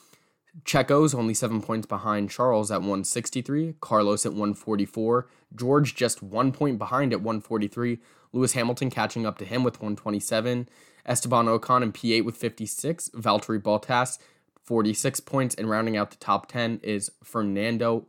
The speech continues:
Alonso, uh, with twenty-two points. I also just realized I completely skipped over Lando Norris, who is in P seven with seventy points. In the Constructors' Championship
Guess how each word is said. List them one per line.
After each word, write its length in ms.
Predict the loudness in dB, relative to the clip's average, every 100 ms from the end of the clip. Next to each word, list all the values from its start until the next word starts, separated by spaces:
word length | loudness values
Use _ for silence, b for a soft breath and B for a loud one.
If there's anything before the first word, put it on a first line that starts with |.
| -8
Alonso, 840 | -6 -4 -2 0 0 0 0 -2 -6 b b -6
uh, 260 | -2 -2 -4
with 360 | -2 0 -2 -6 -20
twenty-two 640 | -8 -4 -2 -4 -4 -6
points. 320 | -6 -10 -6 0
I 80 |
also 220 | 0 0 -4
just 200 | -6 -2
realized 440 | 0 0 0 -2
I 220 | 0 2
completely 480 | 0 -4 -4 -4 -4
skipped 280 | -4 -6 -2
over 380 | -2 0 -2 -4 b b
Lando 320 | -2 0 0
Norris, 540 | 0 0 -2 -2 -6 -10 -12
who 100 | -6
is 100 | -4
in 140 | -6 -6
P 160 | -4
seven 500 | -4 -6 -6 -8 -8
with 340 | -4 -4 -4 -8
seventy 520 | -6 -2 0 0 -2 -6
points. 380 | -12 -18 -20 -20 b b b b b b _
In 160 | 0 6
the 260 | 6 6 2
Constructors' 500 | 0 0 2 2 2
Championship 800 | 0 2 2 0 0 0 0